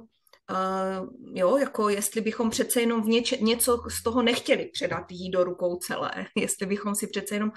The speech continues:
kousek toho chtěli nechat. A což u té tvořivosti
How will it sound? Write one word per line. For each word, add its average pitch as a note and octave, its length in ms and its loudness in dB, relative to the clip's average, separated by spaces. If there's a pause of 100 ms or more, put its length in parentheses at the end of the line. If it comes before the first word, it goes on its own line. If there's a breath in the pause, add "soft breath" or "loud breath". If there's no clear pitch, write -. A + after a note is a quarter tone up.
(260 loud breath)
kousek G#3 420 0
toho G#3+ 200 0
chtěli G#3+ 340 -2
nechat. A3+ 360 -6 (500 loud breath)
A F3+ 140 -4
což - 280 -2
u G3+ 120 -4
té G3+ 160 0
tvořivosti G3+ 960 0